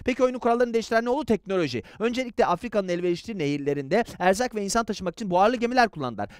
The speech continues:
Peki atlara ne oldu? Hiçbir şey. Sorun yok. Merak etmeyin. Ardından bazen tonik olarak öz be öz İngiliz gin toniğine karıştırılan kinini buldular.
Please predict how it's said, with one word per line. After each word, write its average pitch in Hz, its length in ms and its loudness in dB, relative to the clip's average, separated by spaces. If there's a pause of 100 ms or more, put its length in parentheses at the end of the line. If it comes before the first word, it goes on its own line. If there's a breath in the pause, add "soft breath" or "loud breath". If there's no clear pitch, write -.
Peki 202 200 6
atlara 269 300 6
ne 240 60 0
oldu? 190 240 2 (140 loud breath)
Hiçbir 349 240 0
şey. 160 180 4 (140 loud breath)
Sorun 196 240 0
yok. 240 200 4 (160 loud breath)
Merak 196 300 6
etmeyin. 180 300 -4 (200 loud breath)
Ardından 254 540 6
bazen 214 380 6 (260 soft breath)
tonik 247 400 4
olarak 180 400 6 (180 loud breath)
öz 226 420 6
be 220 140 6
öz 220 300 2
İngiliz 240 560 -4
gin 214 180 -4
toniğine 202 380 -2
karıştırılan 208 600 2
kinini 226 540 0
buldular. 123 360 -2